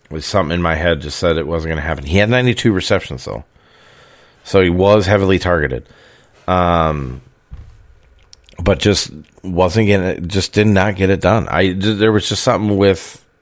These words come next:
you know, touchdown regression. He had so many the first couple of years that I knew it had to come down. Um, and it certainly did, so.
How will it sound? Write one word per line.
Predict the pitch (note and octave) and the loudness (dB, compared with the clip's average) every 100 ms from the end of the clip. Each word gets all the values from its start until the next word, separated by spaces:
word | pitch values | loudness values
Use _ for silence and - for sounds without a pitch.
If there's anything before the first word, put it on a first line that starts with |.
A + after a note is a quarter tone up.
| _ _ _ _ | _ _ _ _
you | F#2+ | -4
know, | F2+ F2 | -2 0
touchdown | A2 G#2 G2+ F#2 | 0 0 0 0
regression. | F2+ E2+ E2 F2 | 0 0 -2 -2
He | D#2+ | -2
had | F#2+ F2+ | -2 -2
so | F#2+ | -2
many | F2+ F2+ F#2 | 0 0 0
the | D#2 | -2
first | - E2+ - | -4 -4 -4
couple | - - | -6 -6
of | D2+ | -8
years | D2+ E2+ - | -4 -6 -6
that | C#2 | -8
I | C2 | -6
knew | D2 E2 D#2+ - | -6 -6 -8 -8
it | |
had | E2 D#2+ | -6 -6
to | |
come | D#2 C2 A#1+ | -8 -10 -6
down. | D2 D2 B1+ - - - - - - - _ _ | -4 -4 -6 -12 -20 -20 -20 -20 -20 -20 _ _
Um, | D2+ D#2 D2 C2+ C2+ | -4 -2 -2 -4 -6
and | - D2 | -8 -8
it | D2 - - | -8 -12 -12
certainly | - C2+ B1 B1 | -8 -6 -6 -8
did, | C#2+ B1 - | -6 -8 -8
so. | - - F#2+ - | -16 -12 -10 -10